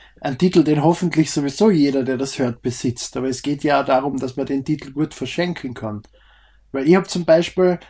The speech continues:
einen Bekannten, der hat sich stark geweigert, Smash Bros. zu spielen.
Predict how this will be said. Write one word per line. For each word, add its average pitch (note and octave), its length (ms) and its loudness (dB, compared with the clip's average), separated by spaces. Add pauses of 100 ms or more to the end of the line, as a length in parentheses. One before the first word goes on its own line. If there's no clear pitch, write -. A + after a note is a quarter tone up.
(260)
einen D3+ 200 -4
Bekannten, D3+ 680 2
der D3+ 140 2
hat D3+ 140 0
sich D3 280 -4
stark - 440 0
geweigert, C#3 420 0
Smash C3+ 340 -4
Bros. B2+ 380 -4
zu - 140 -6
spielen. B2 500 -6